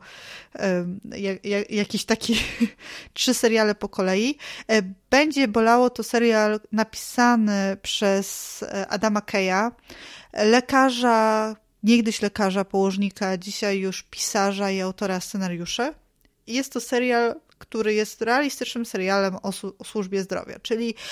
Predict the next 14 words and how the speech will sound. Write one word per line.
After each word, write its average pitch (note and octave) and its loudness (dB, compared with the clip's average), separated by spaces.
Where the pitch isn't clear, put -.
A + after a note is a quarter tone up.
jak A3 4
pamiętamy B3 0
wszystkie - -2
ostre G#3+ 0
dyżury F#3+ -4
chirurgów, F3 -6
piękne G3+ -4
opowieści G3 -2
o F#3 -2
superbohaterach, F#3+ -4
pamiętam G3 -6
tę G3 -8
metaforę F#3+ 0
z, F3 -12